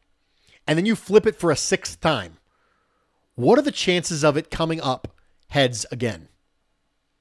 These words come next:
Well, we're, we're due for, uh, tails. Nope. It's still fifty percent. Why do I bring it up?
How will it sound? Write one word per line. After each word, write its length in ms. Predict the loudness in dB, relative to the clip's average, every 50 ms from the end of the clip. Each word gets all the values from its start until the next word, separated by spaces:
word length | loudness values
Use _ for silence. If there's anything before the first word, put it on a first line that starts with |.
| _ _ _ _ _ _ _ _ _ _ _ _ _ _ _ _ _ _ _ _ _ _ _ _ _ _ _ _ _ _ _ _ 4
Well, 360 | 4 6 8 8 8 6 6
we're, 280 | 4 4 4 4 4
we're 200 | 4 4 2 2
due 220 | 4 4 2 2 2
for, 380 | 2 2 4 4 4 4 2
uh, 100 | 0 -2
tails. 540 | -2 2 2 4 6 6 4 2 0 -4 -6
Nope. 260 | 0 2 2 2 2 -2 _ _ _ _ _ _ _ _ _ _ _ _ _ _ _ _ _ _ _ _ _ _ _ _ _ _ _ _ _ _ _ _ _ _ _ _ _ -6
It's 180 | -6 -4 -4
still 300 | -6 -6 2 4 4 4
fifty 300 | 4 2 -4 -6 -6 -8
percent. 320 | -10 -10 -10 -10 -10 -12 -14 _ _ _ _ _ _ _ _ _ _ _ _ _ _ _ _ _ _ _ _ _ _ _ _ _ _ _ _ _ _ _ _ _ _ _ _ _ _ _ _ _ _ _ _ _ _ _ _ _ _ _ _ _ _ _ _ 4
Why 140 | 6 8
do 80 | 8 8
I 60 | 8
bring 160 | 6 4 4
it 60 | 4 0
up? 180 | -2 -6 _